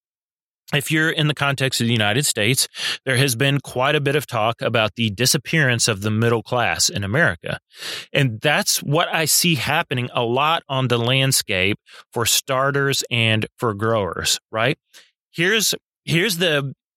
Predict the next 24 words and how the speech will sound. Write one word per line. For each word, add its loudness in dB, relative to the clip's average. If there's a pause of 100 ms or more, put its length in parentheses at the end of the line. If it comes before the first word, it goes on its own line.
the 0
other 0
kind -2
of -4
behind 0
the 2
scenes 2 (440)
reason 0
that 0
makes -2
me -6
say 2
that. -2 (440)
I 0
am 2
friends 0
with -2
lots 0
of -2
other 2
professionals 0
that 0
do 0
what 0